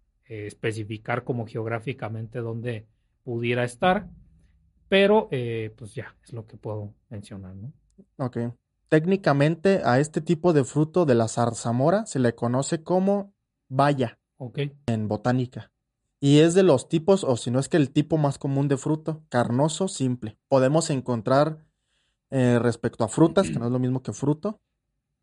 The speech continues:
Speaker 2: eh, en esta clasificación, a el tomate. El tomate es una baya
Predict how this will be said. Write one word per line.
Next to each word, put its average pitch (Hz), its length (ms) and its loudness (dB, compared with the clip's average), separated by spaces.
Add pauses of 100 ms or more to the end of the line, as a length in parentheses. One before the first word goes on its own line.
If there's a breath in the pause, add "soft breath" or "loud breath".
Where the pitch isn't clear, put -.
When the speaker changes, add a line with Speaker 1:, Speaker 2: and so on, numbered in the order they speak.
Speaker 2:
eh, 127 380 4
en 131 160 2
esta 127 420 2
clasificación, 127 1000 -2 (200)
a 117 340 2 (140)
el 131 200 2
tomate. 127 640 2
El 120 140 0
tomate 117 380 0
es 127 100 -2
una 120 460 -2 (200)
baya 135 420 2